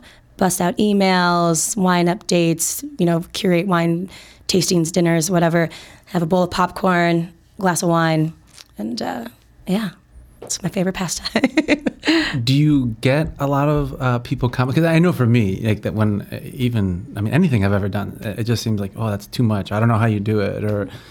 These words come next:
Speaker 2: you know, how, how do you respond to people like that? But then more so, what advice would you give to people when they have kind of that analysis paralysis of not wanting to do something because there's too many options, or, you know, just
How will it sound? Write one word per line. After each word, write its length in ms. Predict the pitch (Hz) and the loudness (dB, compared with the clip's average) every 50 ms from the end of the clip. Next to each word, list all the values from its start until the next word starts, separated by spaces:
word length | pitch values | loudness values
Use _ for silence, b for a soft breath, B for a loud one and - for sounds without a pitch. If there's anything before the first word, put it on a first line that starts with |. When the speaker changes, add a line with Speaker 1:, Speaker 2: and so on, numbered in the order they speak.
| B B - | B B 0
Speaker 2:
you 80 | 123 | 0
know, 40 | 123 | 0
how, 180 | 107 - 131 135 | 2 0 -2 -4
how 180 | 127 123 156 175 | -2 -2 0 0
do 60 | 185 | 2
you 80 | 185 175 | 2 2
respond 300 | 143 120 - 135 131 123 | 0 0 0 0 0 0
to 40 | 117 | 0
people 240 | - 117 113 113 | 0 -2 -2 0
like 180 | 110 104 104 104 | -2 -2 -2 -2
that? 220 | - 104 101 107 | -4 -4 -4 -4
But 100 | - 113 127 | -4 -4 -2
then 100 | 143 139 | 0 2
more 240 | 135 131 131 131 120 | 2 2 2 2 0
so, 340 | 127 - 120 110 104 104 B B B B B B B B B B B | 0 0 0 0 0 -2 B B B B B B B B B B B
what 120 | - 160 208 | 0 0 2
advice 380 | 196 139 123 120 120 117 113 | 2 2 2 2 2 2 0
would 160 | 123 110 104 | 0 -2 -2
you 60 | 107 107 | -2 -4
give 320 | 104 107 117 123 131 113 | -2 0 0 0 0 0
to 80 | - 120 | -2 -4
people 360 | - - 113 104 - 107 101 101 | -4 -4 -8 -4 -2 -2 0 0
when 440 | 104 104 101 98 101 101 104 - - - _ - | 0 0 0 0 -2 -2 -4 -8 -14 -20 _ -12
they 360 | - 110 117 110 104 104 101 | -6 -2 -2 -2 0 -2 -4
have 360 | 101 - - 123 120 131 123 - | -6 -6 -4 -2 -2 -2 -2 -4
kind 120 | - 135 | -6 -4
of 60 | 127 | -2
that 120 | 120 117 110 | 0 0 0
analysis 440 | 107 104 104 101 104 98 - 95 95 | 0 0 0 -2 -2 -4 -6 -8 -8
paralysis 560 | - - 98 98 98 98 - 110 101 101 104 | -6 -6 -6 -4 -6 -6 -6 -8 -8 -6 -6
of 180 | 101 98 92 B B B B B B B B B B B - | -6 -6 -8 B B B B B B B B B B B -4
not 420 | - 117 110 113 113 113 117 120 | 0 0 2 2 2 0 0 -2
wanting 400 | 110 107 117 123 123 123 120 113 | -2 0 2 2 4 4 4 2
to 60 | 110 | 2
do 200 | 101 101 117 117 107 | 2 2 2 2 2
something 300 | - 117 107 98 107 107 | 2 0 0 0 0 0
because 80 | 107 107 | 0 0
there's 140 | 101 95 | 0 -2
too 120 | - - 143 | 0 0 0
many 180 | 139 127 110 98 | 2 2 0 0
options, 540 | - 107 107 101 - - 107 104 104 101 - | -2 -4 -4 -4 -4 -4 -4 -4 -4 -4 -2
or, 280 | 120 120 117 113 107 B B B B B B - | 0 2 2 2 0 B B B B B B -2
you 120 | 139 127 | 2 2
know, 120 | 120 113 | 2 2
just 280 | 104 101 123 107 - | 2 2 0 0 -2